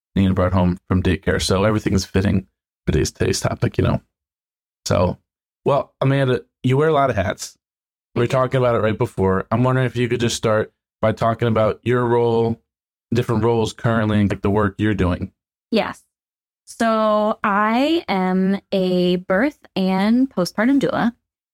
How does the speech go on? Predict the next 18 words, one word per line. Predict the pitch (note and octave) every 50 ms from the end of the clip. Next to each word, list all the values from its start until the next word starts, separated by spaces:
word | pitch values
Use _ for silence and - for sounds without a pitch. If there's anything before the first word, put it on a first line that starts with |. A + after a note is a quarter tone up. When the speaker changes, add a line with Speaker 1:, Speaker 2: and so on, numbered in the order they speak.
| - -
Speaker 2:
I'm | G3+ G#3
also | - - G#3 G3+ G3+ - - B3 A#3+
a | A#3+ A#3+
certified | - - G3+ F3+ F#3+ F#3+ - G3+ F#3+ F#3+ F#3+
childbirth | - - F3+ E3 - F#3 F#3 _
educator, | - D#3+ D#3 - - E3+ - - G#3+ A3 A3 A#3 A#3+ C4 C#4+ D4
and | - G#3 F#3 F3+
I'm | F3+ F#3
teaching | F#3 - - - G#3 G3 - - - G#3 G3+ G3+ G3 G3 G3 G3 G3 G3
childbirth | - - F#3 F#3 F#3+ F#3+ F#3 G3
education | F#3+ G3 G3+ - - F#3 F3 - G3 F#3
classes | - - E3+ D#3+ F3 - - G3 F#3+ -
locally | F#3+ F3 F3 - - A3 A3 A3+ A#3+ B3+ C4 -
at | - G3+ -
Mama | F#3+ E3+ E3+ F3 F3+
Bear | G3+ G#3+ A3+
Family | - - C#3+ C#3 C#3 -
Care. | - - E3+ E3+ A#3+ C#4